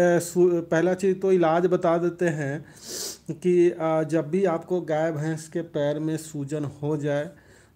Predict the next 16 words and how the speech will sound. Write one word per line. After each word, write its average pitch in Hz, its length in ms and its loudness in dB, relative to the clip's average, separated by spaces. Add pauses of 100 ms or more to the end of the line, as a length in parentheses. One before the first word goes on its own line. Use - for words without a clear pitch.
तो 147 340 0 (160)
हमें 147 340 -6
गाय 147 280 0
को 170 260 -2
शक्कर 170 540 0
देना 151 400 0
है, 107 260 -10 (180)
अढ़ाई 143 340 -4
सौ 170 200 -4
ग्राम 160 420 -2 (560)
सुबह 156 340 -2
और 165 280 2
अढ़ाई 151 380 0
सौ 165 200 -2
ग्राम 156 380 -2
शाम, 156 560 -2